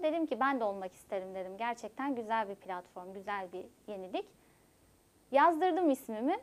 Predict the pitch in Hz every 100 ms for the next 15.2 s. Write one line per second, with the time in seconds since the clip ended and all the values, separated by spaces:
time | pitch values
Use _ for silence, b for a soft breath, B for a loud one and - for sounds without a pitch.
0 | - 359 403 415 - 359 339 - 247 247
1 | 247 240 247 - 233 381 311 240 202 208
2 | 415 403 247 233 247 254 262 262 247 254
3 | 254 262 220 185 196 349 - - 277 -
4 | 320 294 269 208 202 233 262 254 262 269
5 | 254 - 285 285 226 233 262 262 247 233
6 | 233 262 262 285 277 285 294 285 285 226
7 | 220 - 285 294 311 294 220 - B B
8 | B 285 285 294 269 269 196 220 226 -
9 | 262 - 269 254 b b 320 320 - 311
10 | 320 294 285 262 233 190 208 226 262 269
11 | 262 302 311 320 330 269 220 254 339 349
12 | 240 254 294 262 240 277 320 311 349 339
13 | 294 277 277 285 285 247 208 202 190 196
14 | 254 202 - 214 220 202 - 214 196 185
15 | 277